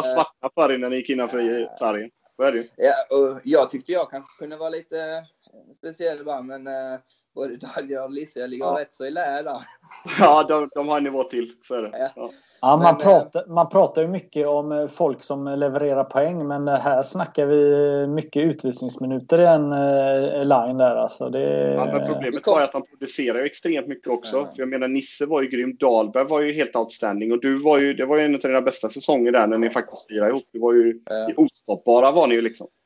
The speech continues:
Speaker 1: Men, för jag, jag tror vi kom etta, tvåa, trea i utvisningslidan året innan när jag flyttade upp där. Eh, och så satte de ihop oss då. Sen, men jag skulle gissa i alla fall, utan att ha kollat någon statistik, jag skulle gissa att vi alla tre producerar i alla fall trettio till fyrtio poäng var också ju.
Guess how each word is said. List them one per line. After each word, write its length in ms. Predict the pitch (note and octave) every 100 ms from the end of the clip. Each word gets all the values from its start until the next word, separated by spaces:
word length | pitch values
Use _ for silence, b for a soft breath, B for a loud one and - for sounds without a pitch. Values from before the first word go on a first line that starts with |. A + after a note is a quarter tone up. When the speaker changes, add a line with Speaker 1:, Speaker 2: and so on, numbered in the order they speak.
| _ _ _
Speaker 1:
Men, 140 | - C#3+
för 240 | - -
jag, 140 | D#3 D3
jag 200 | - E3+
tror 220 | - G3 F#3
vi 80 |
kom 260 | F3+ F3+ F3
etta, 320 | D#3+ F#3 E3+
tvåa, 240 | E3 F3 E3
trea 380 | - E3+ E3 C#3 _
i 280 | C#3+ C#3+ C#3 D#3
utvisningslidan 720 | - C#3 C3+ B2+ C3 C3 C3+
året 260 | C#3+ C3+ C3+
innan 380 | C#3+ C#3+ B2+ A#2
när 60 | C3
jag 120 | B2+
flyttade 300 | A#2+ C3 B2+
upp 140 | B2 _
där. 200 | A2 A2 - _ _ - A2+
Eh, 120 | A#2
och 80 | -
så 80 |
satte 240 | - B2+ B2
de 120 | B2+
ihop 160 | C3 C3
oss 180 | A#2+
då. 220 | - A#2+ A#2
Sen, 220 | C#3+ C3 -
men 220 | C#3+ C#3+
jag 200 | D3 B2+
skulle 200 | - C3+
gissa 300 | D3 D#3+ -
i 20 |
alla 200 | C3 C#3
fall, 260 | - C#3 B2+
utan 260 | C3 C3 B2+
att 40 |
ha 60 | B2
kollat 380 | - C3 C3 C3+
någon 120 | C3+
statistik, 460 | C3 C3 - C3+ A#2
jag 80 | B2+
skulle 180 | - C#3
gissa 220 | C#3 B2
att 60 | B2
vi 100 | B2
alla 380 | C#3+ B2+ A2+ - _
tre 180 | F3 C#3+
producerar 500 | - C3 C3 C3 B2
i 40 |
alla 100 | B2
fall 220 | B2+ B2+ A#2+
trettio 360 | - B2+ -
till 120 | B2+
fyrtio 280 | - A#2+ A#2+
poäng 300 | - A#2+ A#2+
var 240 | A#2+ A2+ A2+
också 240 | A2+ A2
ju. 160 | A2+